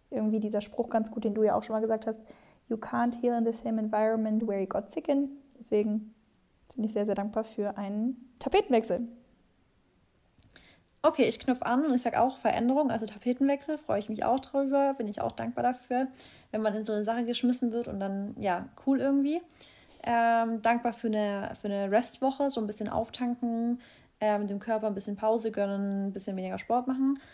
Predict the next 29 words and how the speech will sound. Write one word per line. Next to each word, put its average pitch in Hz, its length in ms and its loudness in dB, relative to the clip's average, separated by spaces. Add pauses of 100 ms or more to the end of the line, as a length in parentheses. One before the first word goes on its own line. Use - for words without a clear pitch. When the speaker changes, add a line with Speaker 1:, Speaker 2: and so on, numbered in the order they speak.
(260)
Speaker 2:
ähm, 214 420 0
aber 196 140 2
es 208 100 4
trotzdem 208 600 -2
mich 208 100 -4
jetzt - 320 -8
wieder 202 300 0
krass - 240 -10
drauf 190 220 0
freuen 190 340 0
auf - 120 -6
nächste 202 280 -4
Woche, 202 180 -2
wenn 185 80 -2
ich 190 80 -6
wieder 185 140 -2
richtig 196 200 -8
durchstarten 247 400 -2
kann. 269 320 0 (380)
Also 180 140 -6
was 180 180 -2
kann, 190 200 -4
aber 170 140 0
halt 175 140 -6
Bock 220 220 2
hab. 277 140 2 (640)
Ähm, 254 680 6 (200)
und 262 880 6 (500)
dankbar 233 640 0